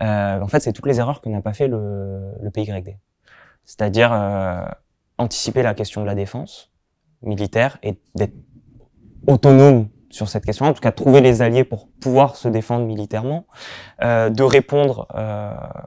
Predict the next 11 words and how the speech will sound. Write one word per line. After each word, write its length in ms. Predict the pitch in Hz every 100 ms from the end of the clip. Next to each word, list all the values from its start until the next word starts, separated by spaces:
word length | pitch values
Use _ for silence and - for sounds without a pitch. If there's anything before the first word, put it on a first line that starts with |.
| - _ - -
au 100 | 120
néolibéralisme, 840 | 117 120 113 113 113 143 202 -
ce 140 | 110 -
que 460 | 107 104 104 104 104 107
le 140 | 104
C 180 | 98 104
N 140 | 104
S 160 | 107 -
faisait 280 | - 98 107
pas, 380 | 151 175 190 - - - _ -
euh, 600 | 113 113 113 110 104